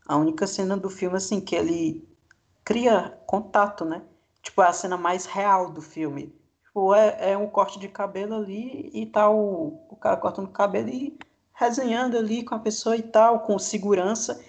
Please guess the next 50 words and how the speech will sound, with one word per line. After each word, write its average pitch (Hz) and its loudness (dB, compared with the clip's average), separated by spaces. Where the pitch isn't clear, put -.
Então 202 2
tem 202 2
até 190 2
uma, 220 0
uma 175 0
questão 170 0
também 170 -4
de 165 -8
conexão 165 -4
com 160 0
o 160 0
popular, 165 2
né? 196 -6
Com, 147 0
com 151 -2
o 151 -6
povo 180 0
e 180 -4
tal. 165 0
E 202 2
eu 233 6
até, 220 2
eu 190 -4
não 220 -4
tinha 240 -4
prestado 208 0
muita 180 -4
atenção 170 -6
nisso 156 0
na 156 0
primeira 151 -2
vez 147 0
que - -8
eu 151 -2
vi, 139 -4
foi 143 -4
na, 139 0
na 147 0
segunda, 151 2
de 143 -8
que - 0
essa 147 0
cena, 151 -2
assim, 151 -2
ele 147 4
tem 151 -2
mais 151 2
uma 160 4
conexão 160 -2
real. 151 2